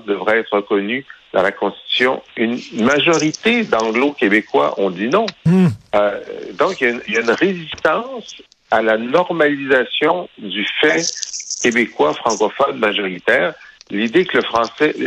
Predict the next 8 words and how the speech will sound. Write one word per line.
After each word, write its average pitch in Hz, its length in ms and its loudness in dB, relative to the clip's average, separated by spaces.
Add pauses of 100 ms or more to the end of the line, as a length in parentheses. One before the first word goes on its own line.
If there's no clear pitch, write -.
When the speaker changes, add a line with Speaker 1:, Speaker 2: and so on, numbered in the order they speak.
(1000)
Speaker 1:
euh, 127 120 4 (300)
je 110 120 2
vais 107 60 4
juste - 200 0
finir 131 220 0 (320)
par, 92 200 2
par 95 140 -2
ceci. 190 440 -2